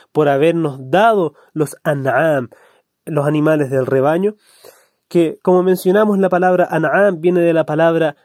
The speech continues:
viene de la raíz na'ama, de donde viene el ni'ma, que son los dones y las gracias de Allah subhanahu wa ta'ala.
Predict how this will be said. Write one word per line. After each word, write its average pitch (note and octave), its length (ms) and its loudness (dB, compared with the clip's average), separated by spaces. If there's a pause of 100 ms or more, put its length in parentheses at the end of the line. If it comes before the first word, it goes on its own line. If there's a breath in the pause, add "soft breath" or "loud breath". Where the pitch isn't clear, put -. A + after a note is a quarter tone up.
(200)
viene E3+ 280 0
de E3 100 2
la D3+ 100 0
raíz D3+ 380 -2
na'ama, D3+ 640 0 (160)
de C#3+ 120 2
donde D#3 260 2
viene E3 360 0
el C3+ 280 -4
ni'ma, E3+ 460 0 (160 soft breath)
que D3 100 -8
son E3 220 -2
los C#3 180 -8
dones E3 480 -2 (160)
y E3 80 -2
las D3+ 120 0
gracias D3+ 400 -2
de C#3 60 -6
Allah C#3 220 -4
subhanahu B2+ 580 -8
wa B2+ 100 -2
ta'ala. B2 440 -4